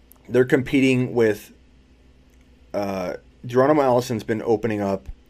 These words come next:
as the slot wide receiver, and I think that that could be a very productive position for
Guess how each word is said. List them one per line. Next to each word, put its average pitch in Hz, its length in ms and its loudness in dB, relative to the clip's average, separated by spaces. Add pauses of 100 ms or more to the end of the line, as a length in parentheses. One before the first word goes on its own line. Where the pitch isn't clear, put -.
(840)
as 101 240 -2
the 90 100 -4
slot 92 420 -2
wide 90 200 -4
receiver, 87 640 -8 (1300)
and 101 160 -6
I 98 60 -2
think 101 320 -6
that 92 240 -2 (140)
that 104 260 0
could 104 140 -6
be 98 180 0
a 90 60 -2
very 90 240 -2
productive 90 840 -4 (280)
position 101 560 -4
for 92 500 -2